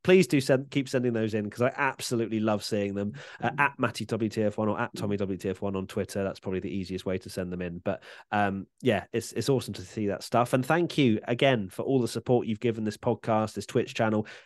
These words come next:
everything else, uh, over the year. It's been amazing. Uh, probably gonna do a stream tomorrow as well, so don't worry. We're gonna play some games and have some fun stuff to see out at the end of twenty twenty-two, but, uh, maybe the last podcast of the year.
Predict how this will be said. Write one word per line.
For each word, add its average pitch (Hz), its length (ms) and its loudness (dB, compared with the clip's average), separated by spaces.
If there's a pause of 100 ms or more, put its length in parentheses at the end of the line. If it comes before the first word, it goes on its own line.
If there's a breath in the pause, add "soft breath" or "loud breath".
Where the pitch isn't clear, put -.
everything 151 420 4
else, 107 380 0
uh, 107 160 0
over 101 240 0
the 98 80 -6
year. 95 300 0
It's 98 140 -6
been 104 280 -2 (100)
amazing. 107 640 2 (840)
Uh, 98 360 -4 (100)
probably 208 180 0
gonna 185 120 0
do 151 80 4
a 135 60 2
stream 135 220 0
tomorrow 120 320 2
as 110 120 -2
well, 110 180 2
so 123 100 -10
don't 120 180 -4
worry. 104 220 0
We're 120 120 -4
gonna 110 160 -4 (100)
play 113 80 -6
some 107 160 -8
games 101 320 -2
and 101 180 -4 (300 loud breath)
have 117 140 -2
some 110 140 0
fun 110 200 2
stuff 104 240 0
to - 80 -10
see 113 180 2
out 101 260 2
at 104 120 0
the 107 80 2
end 101 120 2
of 98 60 0
twenty 101 220 -2
twenty-two, 98 640 0
but, 107 240 2 (480 soft breath)
uh, 107 400 2 (160)
maybe 131 400 2
the 123 80 2
last 120 300 2
podcast 107 480 -2
of 87 80 -10
the 95 80 -4
year. 87 240 -4